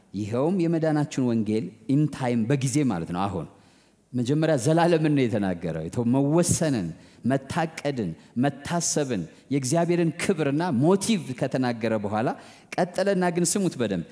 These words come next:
እናንተ ደግሞ የእውነትን ቃል ይኸውም የመዳናችሁን ወንጌል ሰምታችሁ ደግሞም በክርስቶስ አምናችሁ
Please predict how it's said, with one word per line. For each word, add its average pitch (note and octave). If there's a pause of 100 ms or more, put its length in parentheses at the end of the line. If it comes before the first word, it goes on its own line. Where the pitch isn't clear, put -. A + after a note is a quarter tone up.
(180)
እናንተ G3+
ደግሞ F3+
የእውነትን F3+
ቃል A2 (600)
ይኸውም C3 (340)
የመዳናችሁን F#3
ወንጌል C3+
ሰምታችሁ F3+ (920)
ደግሞም E3
በክርስቶስ F#3 (120)
አምናችሁ D3